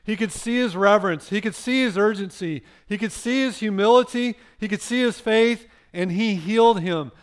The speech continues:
And that is just like a desperate sinner, isn't it? Leprosy always defiled. Ordinarily,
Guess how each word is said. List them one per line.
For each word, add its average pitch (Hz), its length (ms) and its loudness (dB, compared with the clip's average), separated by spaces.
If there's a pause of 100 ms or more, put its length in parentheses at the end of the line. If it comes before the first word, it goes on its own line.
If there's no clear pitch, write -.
(140)
And 175 220 -6
that 196 340 2
is 170 180 -4
just 190 320 -6
like 180 420 -2 (200)
a 151 80 -10
desperate 156 460 -6
sinner, 143 400 -10
isn't 123 200 -12
it? - 300 -16 (1800)
Leprosy 226 800 0 (520)
always 208 680 4
defiled. 156 680 -6 (1600)
Ordinarily, 208 840 2